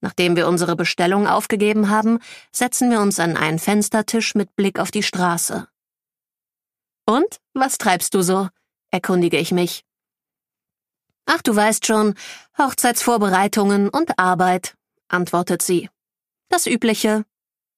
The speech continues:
Und du?“ „Ich habe Schulbedarf gekauft“, erwidere ich leicht sarkastisch.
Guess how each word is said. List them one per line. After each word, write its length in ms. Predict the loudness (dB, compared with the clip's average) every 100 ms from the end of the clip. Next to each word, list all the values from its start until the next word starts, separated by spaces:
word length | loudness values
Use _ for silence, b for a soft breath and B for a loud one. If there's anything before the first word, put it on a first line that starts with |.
| _ _ _
Und 220 | 0 0
du?“ 200 | 0 -2 -4 _ _ _ _ _ _ _ _ _ _ _ _ _ _ _
„Ich 320 | -2 0 2
habe 180 | 0 0
Schulbedarf 640 | 0 0 0 2 0 0
gekauft“, 560 | -2 -2 0 0 -2 -10 B B B B -4
erwidere 420 | 0 0 0 -2
ich 180 | -2 0
leicht 320 | 0 0 -4
sarkastisch. 760 | -2 -2 -2 -2 -2 -2 -6